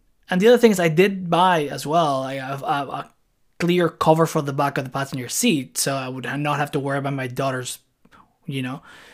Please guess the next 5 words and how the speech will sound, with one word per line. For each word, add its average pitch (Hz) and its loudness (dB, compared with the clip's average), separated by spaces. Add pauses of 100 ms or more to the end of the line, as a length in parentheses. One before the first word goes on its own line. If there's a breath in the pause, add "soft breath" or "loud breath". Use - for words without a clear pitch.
(120 loud breath)
feet 185 0
basically 139 -6
scratching 131 -4
or, 123 -8
like, 123 -12